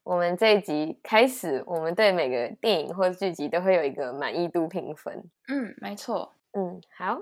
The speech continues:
Speaker 2: 好，那《婴儿转运站》呢，它是一部由宋康昊、然后I U、李智恩、姜栋元、裴斗娜等等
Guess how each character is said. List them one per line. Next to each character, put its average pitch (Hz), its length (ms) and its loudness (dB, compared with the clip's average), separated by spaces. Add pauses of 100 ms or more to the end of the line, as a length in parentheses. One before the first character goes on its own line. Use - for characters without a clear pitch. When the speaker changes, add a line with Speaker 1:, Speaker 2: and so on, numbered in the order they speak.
Speaker 2:
好， - 260 -6
那 233 120 -2
《婴 320 200 -2
儿 320 60 0
转 208 180 -2
运 233 100 -2
站》 240 180 0
呢， 202 120 0
它 220 160 4
是 240 140 -4
一 196 100 0
部 202 200 0
由 170 200 8
宋 214 220 2
康 180 260 -4
昊、 175 320 0
然 - 80 -12
后 - 180 -6
I 185 200 -4
U、 202 140 -4
李 - 100 -8
智 - 300 -8
恩、 170 180 -6
姜 175 220 -2
栋 180 180 -4
元、 - 320 -12
裴 170 180 -10
斗 170 140 -8
娜 175 160 -2
等 170 260 -4
等 180 200 -4